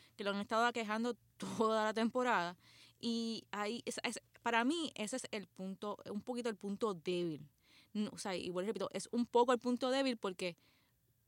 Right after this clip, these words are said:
los Astros <laughs> no estuvieron, o sea, no estuvieron, o sea, no estuvieron entre los, no, o sea, su bateo estuvo entre los mejores cinco del,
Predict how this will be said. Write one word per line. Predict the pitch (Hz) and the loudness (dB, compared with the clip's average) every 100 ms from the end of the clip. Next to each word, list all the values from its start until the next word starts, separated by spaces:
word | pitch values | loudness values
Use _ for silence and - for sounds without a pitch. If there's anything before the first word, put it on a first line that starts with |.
| _ | _
los | 185 180 165 - - | -2 0 0 -2 6
Astros | 302 - - 202 220 | 8 8 4 4 4
<laughs> | 214 180 165 170 - - - | -2 -8 -10 -12 -14 -20 -6
no | 233 | 0
estuvieron, | 226 254 262 277 269 - | 0 4 4 4 0 -2
o | 226 | -4
sea, | 208 202 | -2 -4
no | 190 196 202 208 240 - _ _ - - | -4 -4 -2 0 -2 -6 _ _ -20 -12
estuvieron, | - 254 240 233 254 220 - | -8 -4 0 2 2 -2 -6
o | - | -6
sea, | 226 208 | -4 -2
no | 202 | -4
estuvieron | - 240 226 247 | -4 -4 -2 -2
entre | 233 220 | -2 -4
los, | 196 190 - | -4 -6 -8
no, | 196 190 | -8 -8
o | - - | -10 -12
sea, | 202 | -10
su | - 190 | -6 -6
bateo | 180 226 240 208 | -4 0 0 2
estuvo | 196 - 185 208 220 _ _ _ | 0 -4 -4 -4 -4 _ _ _
entre | - 220 | -10 -4
los | 208 | -2
mejores | 196 185 208 220 | -2 -2 -4 -4
cinco | 214 214 190 | -4 -4 -4
del, | 175 | -6